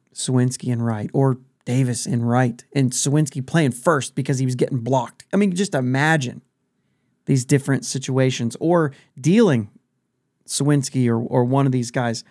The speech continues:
from a surplus and being able to, to add starting pitching. And maybe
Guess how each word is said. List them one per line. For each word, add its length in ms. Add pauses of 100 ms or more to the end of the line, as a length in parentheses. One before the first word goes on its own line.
(100)
from 340
a 60
surplus 640 (200)
and 140
being 240
able 260
to, 200 (160)
to 180
add 220
starting 300
pitching. 280
And 80
maybe 360